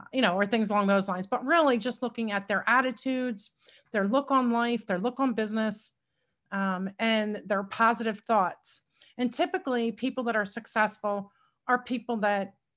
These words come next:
you know, have inspired reading habits. They have, they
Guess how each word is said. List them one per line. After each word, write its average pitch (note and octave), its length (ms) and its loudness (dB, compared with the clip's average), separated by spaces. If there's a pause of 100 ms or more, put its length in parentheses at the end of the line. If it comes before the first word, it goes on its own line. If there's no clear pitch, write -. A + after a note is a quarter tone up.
(220)
you A#3+ 80 -2
know, F#3 320 -2
have A3+ 260 -2
inspired G3+ 600 2
reading D4 720 2 (140)
habits. C4+ 720 2
They G#3+ 220 0
have, G3 280 2 (540)
they G#3+ 380 -2